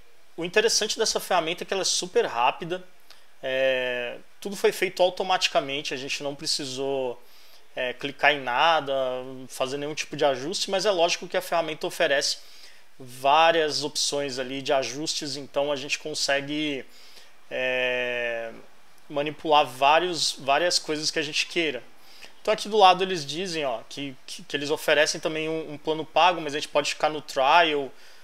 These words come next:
é, e aí você coloca aqui, ó, começar o trial, ou não, eu quero continuar aqui.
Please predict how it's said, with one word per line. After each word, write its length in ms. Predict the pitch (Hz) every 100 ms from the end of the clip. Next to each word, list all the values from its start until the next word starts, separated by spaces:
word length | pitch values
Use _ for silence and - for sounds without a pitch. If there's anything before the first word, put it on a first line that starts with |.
| -
é, 800 | 131 131 131 127 127 123 120 117 - - -
e 80 |
aí 140 | 143 147
você 200 | 147 -
coloca 400 | - 175 170 165
aqui, 200 | - 165
ó, 220 | 131 113 - - -
começar 440 | - 143 139 147 151
o 60 |
trial, 560 | 170 - 139 147 196 240 - - - - - -
ou 260 | 151 165 220
não, 280 | 175 156 131
eu 80 | 131
quero 240 | 143 139
continuar 640 | - 156 - 180 151 151
aqui. 360 | 170 - 151 196